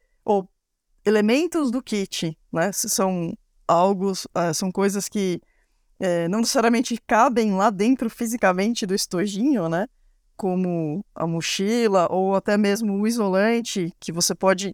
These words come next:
colocar no costado da mochila e pode usar pra proteger alguém, separar essa pessoa do chão, né? Ou a vareta da mochila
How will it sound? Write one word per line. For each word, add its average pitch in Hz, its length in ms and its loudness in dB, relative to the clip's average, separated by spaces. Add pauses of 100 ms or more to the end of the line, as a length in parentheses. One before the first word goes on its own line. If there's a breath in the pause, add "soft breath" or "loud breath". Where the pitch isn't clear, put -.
(140)
colocar 190 480 0
no 180 100 -4
costado 185 460 -2
da 180 80 0
mochila 185 460 2
e 160 60 0
pode 175 280 0
usar 170 160 0
pra 175 140 0
proteger 175 460 -2
alguém, 170 380 -2 (320)
separar 175 420 4
essa 175 180 -2
pessoa 185 320 -4
do 165 80 -8
chão, 170 560 0
né? 170 240 0
Ou 170 340 -4
a 160 220 2
vareta 180 500 2
da 190 100 -2
mochila 180 680 -2